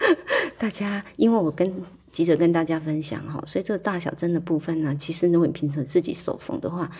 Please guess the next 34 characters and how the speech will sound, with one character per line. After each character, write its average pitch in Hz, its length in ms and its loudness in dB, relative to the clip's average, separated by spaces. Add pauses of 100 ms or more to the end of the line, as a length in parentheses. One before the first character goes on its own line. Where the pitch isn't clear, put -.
(180)
是 - 140 -8
可 196 120 -4
以 175 40 0
调 151 260 -4
整 - 280 -8
针 170 280 -2
距 175 240 -2 (140)
的。 - 120 -4 (2750)
针 269 220 10
距 269 220 6
越 240 120 12
平 170 280 6
整， 160 200 2 (300)
缝 165 180 6
出 175 160 -2
来 190 80 4
的 156 80 0
效 156 220 -2
果 - 180 -4
越 156 200 -2 (160)
棒， 160 180 -4 (180)
这 - 140 -8
是 175 300 0
不 156 180 0 (240)
灭 233 260 6
的 - 280 -4
道 - 280 0
理， - 160 -10
所 - 160 -2
以 180 40 2
大 180 160 -4
家 170 200 -10
可 170 100 -10
以 160 180 -6